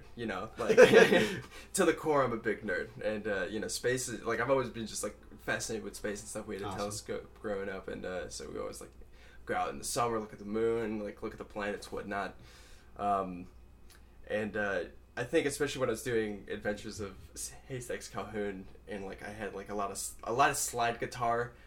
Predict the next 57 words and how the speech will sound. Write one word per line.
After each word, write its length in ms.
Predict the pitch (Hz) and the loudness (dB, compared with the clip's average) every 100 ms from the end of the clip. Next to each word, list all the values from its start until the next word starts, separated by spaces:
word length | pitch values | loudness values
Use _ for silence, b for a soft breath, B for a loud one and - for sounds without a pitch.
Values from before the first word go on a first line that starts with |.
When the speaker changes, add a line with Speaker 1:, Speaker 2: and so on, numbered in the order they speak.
| B | B
Speaker 1:
with, 200 | 107 101 | -2 -2
like, 200 | 101 92 | -2 -4
a 60 | 107 | -2
lot 160 | 104 | -2
of 80 | 98 | -2
reverb, 320 | 101 98 101 | -4 -2 -2
and 100 | 95 | -2
it 80 | 98 | -8
just 160 | 101 - | -8 -4
has, 180 | 107 | -4
like, 120 | 104 98 | -6 -8
this 160 | 107 | -6
really, 240 | 113 104 101 | -2 0 0
like, 220 | 98 - | -4 -6
spacey 520 | - - 110 110 104 | -8 -2 -2 -2 -4
atmosphere 560 | 95 110 - 110 107 107 | -4 -6 -8 -4 -4 -2
Speaker 2:
Mm. 200 | 131 131 | 0 0
Speaker 1:
kinda 160 | 123 | 0
thing. 200 | 113 117 107 | -2 -2 -2
I 40 | |
was 140 | 104 | -2
like, 180 | 110 104 | -4 -4
"Well, 80 | 160 | -2
you 80 | 165 | 2
know, 140 | 160 | 2
like, 160 | 151 143 | 2 2
I'll, 200 | 139 139 | 0 0
I'll 100 | - 120 | -4 -6
keep 240 | - 127 | -6 -4
that 200 | 107 101 | -4 -4
theme 220 | 104 98 | -6 -6
going, 380 | 101 95 87 82 | -4 -2 -2 -4
like, 260 | 87 85 - - B B B | -6 -6 -8 -18 B B B
really 220 | 107 107 101 | -6 -6 -2
spacey 440 | - - 98 127 | -4 -2 -2 0
Speaker 2:
Nice. 240 | 127 104 | 0 0
Speaker 1:
kinda 160 | 92 95 | -4 -4
music, 520 | 101 101 95 87 - - | -6 -6 -4 -6 -6 -6
Speaker 2:
I 100 | 117 | -2
Speaker 1:
like, 160 | 113 | 0
Speaker 2:
love 40 | 120 | 0
Speaker 1:
out 120 | 101 | -2
Speaker 2:
it. 60 | - | -4
Speaker 1:
there." 100 | 92 | 0
Speaker 2:
No, 120 | 156 | 2
it 100 | 110 | 2
fits 220 | - 143 120 | 0 0 0
it 100 | 101 | -2
well, 300 | 107 123 113 | -2 -4 -6
for 220 | 107 98 | -6 -6
Speaker 1:
Um, 40 | 95 | -6
Speaker 2:
sure. 220 | 120 113 - - | -8 -10 -10 -4
Speaker 1:
yeah, 220 | 123 - | -2 -2
thanks. 360 | - 104 - - | -4 -4 -6 -6
And 180 | 80 104 | -4 -2
it's, 200 | 104 - | -4 -2
uh, 260 | 101 90 | -2 0